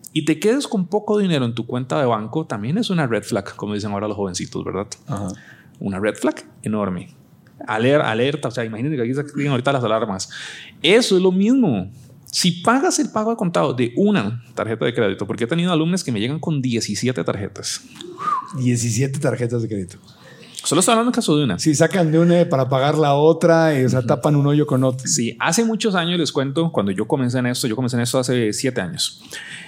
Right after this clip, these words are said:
Speaker 1: Eh, yo en ese entonces, como solamente tenía esa, esta academia, eh, sí daba asesorías. Y llegaban en persona y me ponían así las diecisiete tarjetas sobre la mesa,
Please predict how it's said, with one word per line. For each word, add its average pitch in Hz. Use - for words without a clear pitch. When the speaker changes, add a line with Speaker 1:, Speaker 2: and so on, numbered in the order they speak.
Speaker 1:
Eh, 117
yo 135
en 147
ese 156
entonces, 147
como 101
solamente 123
tenía 139
esa, 120
esta -
academia, 127
eh, 104
sí 147
daba 113
asesorías. 160
Y 120
llegaban 156
en 143
persona 165
y 120
me 107
ponían 120
así 123
las 110
diecisiete 104
tarjetas 104
sobre -
la -
mesa, -